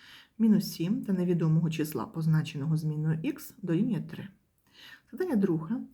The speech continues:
Сума невідомого числа, позначеного змінною х, та числа чотири дорівнює мінус один. І третє. Різниця числа п'ять і невідомого числа, позначеного змінною х, дорівнює дев'ять. Приступаємо до виконання.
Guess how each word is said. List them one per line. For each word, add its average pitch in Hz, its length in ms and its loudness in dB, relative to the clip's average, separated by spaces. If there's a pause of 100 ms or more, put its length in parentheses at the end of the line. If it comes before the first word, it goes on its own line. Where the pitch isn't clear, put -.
(260)
Сума 208 560 0
невідомого 190 520 2
числа, 160 360 -6
позначеного 160 680 -4
змінною 156 480 0
х, - 80 -8
та 156 140 -8
числа - 360 -6
чотири 160 560 -8 (200)
дорівнює 247 340 -2
мінус 202 420 -2
один. 117 320 -10 (680)
І 349 80 2
третє. 170 480 -2
Різниця 196 540 0
числа 160 380 -8
п'ять 170 520 -6
і 202 80 0
невідомого 160 580 0
числа, 156 380 -6
позначеного 151 680 -2
змінною 156 520 -2
х, - 280 -8 (180)
дорівнює 175 400 -4
дев'ять. - 460 -14 (800)
Приступаємо 160 800 -6
до 233 60 -6
виконання. 196 680 -14